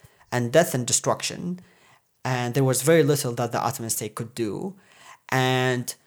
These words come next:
to restore Ottoman authority in the region and to restore all these institutions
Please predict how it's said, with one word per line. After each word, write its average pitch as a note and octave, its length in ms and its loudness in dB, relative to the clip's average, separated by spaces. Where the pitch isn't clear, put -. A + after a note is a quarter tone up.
to C3 200 2
restore C#3+ 640 6
Ottoman C3 300 2
authority A#2 500 -2
in A2+ 100 -4
the A2 100 -4
region - 680 -8
and A#2 180 -6
to B2+ 140 -6
restore D#3 500 4
all D3+ 200 4
these C#3 420 4
institutions B2+ 840 2